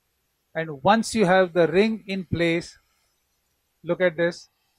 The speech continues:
with single hand, you just pull it out, it comes, and then just hold it with any forceps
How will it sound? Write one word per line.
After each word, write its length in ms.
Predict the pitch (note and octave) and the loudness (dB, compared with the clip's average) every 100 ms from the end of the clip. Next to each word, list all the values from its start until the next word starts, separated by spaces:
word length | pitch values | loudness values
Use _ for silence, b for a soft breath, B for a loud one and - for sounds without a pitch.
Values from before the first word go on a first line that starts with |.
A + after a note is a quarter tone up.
| _ _ _ - | _ _ _ -18
with 120 | D#3 | -16
single 480 | - G3+ G3+ G#3 G3 | -12 -8 -4 0 0
hand, 380 | D#3+ E3 D#3+ F3 _ _ _ _ _ _ | 0 -4 -4 -10 _ _ _ _ _ _
you 180 | D3+ C#3 | -14 -6
just 520 | F3 G#3 - - - _ | 0 0 -2 -14 -18 _
pull 140 | F3+ | 0
it 140 | F#3+ F#3 | 2 6
out, 260 | F3+ F#3+ - _ _ _ _ _ _ _ | 6 4 0 _ _ _ _ _ _ _
it 140 | D#3+ C#3+ - | -16 -14 -6
comes, 440 | F3 G#3+ G3 - _ _ _ _ _ _ _ _ _ _ _ _ _ _ _ _ _ - | -4 -4 -8 -20 _ _ _ _ _ _ _ _ _ _ _ _ _ _ _ _ _ -16
and 160 | D#3+ | -10
then 260 | E3 F#3 F#3 _ | -4 -4 -6 _
just 280 | G#3+ B3+ - | -2 -2 -4
hold 300 | - F3 F#3 | -6 -2 -2
it 140 | F#3+ | -2
with 140 | F3 F3 - | -8 -14 -10
any 260 | F3 G#3+ G#3 | -8 -6 -8
forceps 680 | - E3 D#3+ F3 F3 _ | -4 -4 -4 -6 -8 _